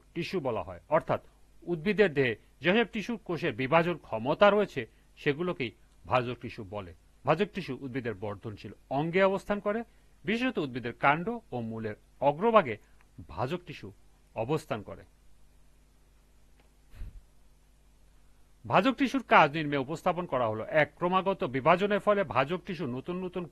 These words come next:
কোষ ও টিস্যু সৃষ্টি করে। দুই, প্রাইমারি ভাজক টিস্যু মূল, কাণ্ড ও শাখার অগ্রভাগে অবস্থান করে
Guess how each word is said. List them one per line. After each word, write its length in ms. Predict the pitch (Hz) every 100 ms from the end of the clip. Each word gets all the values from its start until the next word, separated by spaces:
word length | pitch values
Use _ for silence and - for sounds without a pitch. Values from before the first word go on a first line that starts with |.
| _
কোষ 340 | - 185 208 170
ও 60 |
টিস্যু 300 | 143 123 -
সৃষ্টি 420 | 117 - 131 - 180
করে। 260 | 190 220 - _ - _ - -
দুই, 260 | 160 202 120 - _ - - _ _ - _ _ -
প্রাইমারি 420 | 190 233 247 269
ভাজক 360 | 190 135 165 208
টিস্যু 320 | - 220 208
মূল, 400 | 135 143 185 233 - -
কাণ্ড 520 | 143 147 156 175 214 - -
ও 300 | 151 170 185
শাখার 560 | - - 135 135 160 151 - -
অগ্রভাগে 600 | 156 143 185 180 185 196 -
অবস্থান 540 | 139 139 196 - 208
করে 340 | 196 131 113